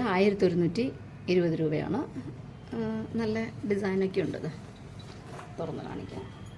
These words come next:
ഇത് with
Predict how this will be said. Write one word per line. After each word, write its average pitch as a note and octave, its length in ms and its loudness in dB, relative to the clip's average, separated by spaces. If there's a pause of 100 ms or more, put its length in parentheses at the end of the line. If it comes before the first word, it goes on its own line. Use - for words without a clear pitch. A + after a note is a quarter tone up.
(340)
ഇത് A3+ 140 -4 (2500)
with - 240 -2